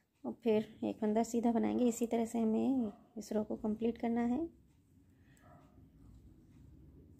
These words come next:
ये देखिए, इसमें हमारे last में तीन फंदे बने हैं, बचे हैं, तो हम इनको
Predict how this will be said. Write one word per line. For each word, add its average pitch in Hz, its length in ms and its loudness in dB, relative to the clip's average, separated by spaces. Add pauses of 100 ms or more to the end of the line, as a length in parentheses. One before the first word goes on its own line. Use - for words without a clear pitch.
(1500)
ये 208 160 2
देखिए, 208 320 -2
इसमें 220 340 -2
हमारे 208 300 2
last 208 280 2
में 214 100 0
तीन 220 160 2
फंदे 240 260 2
बने 254 180 4
हैं, 269 300 0
बचे 226 200 0
हैं, 269 160 6
तो 254 100 0
हम 226 180 2
इनको 220 320 0